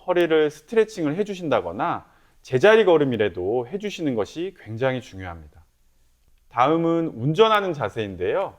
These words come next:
운전할 때도 의자 등받이를 약간 뒤로 젖혀주시는 것이 허리 건강에 제일 좋고요. 엑셀레이터를 편안하게 밟을 수 있도록 약간은 의자를 앞으로 당겨주시는 게 굉장히 좋습니다.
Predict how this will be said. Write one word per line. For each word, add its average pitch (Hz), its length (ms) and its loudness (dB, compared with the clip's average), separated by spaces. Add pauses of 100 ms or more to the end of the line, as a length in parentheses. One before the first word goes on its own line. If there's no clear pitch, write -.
(560)
운전할 190 460 2
때도 156 640 0
의자 151 320 4
등받이를 156 760 2
약간 135 680 0
뒤로 170 340 -2
젖혀주시는 180 760 -2
것이 165 440 -6 (300)
허리 240 180 2
건강에 113 640 0
제일 110 300 -4
좋고요. 95 640 -6 (720)
엑셀레이터를 185 1000 4
편안하게 254 500 0
밟을 123 320 0
수 127 120 -10
있도록 139 520 -2
약간은 180 720 2
의자를 139 340 2
앞으로 131 720 0
당겨주시는 156 800 -2
게 113 380 0
굉장히 95 360 -6
좋습니다. 85 540 -20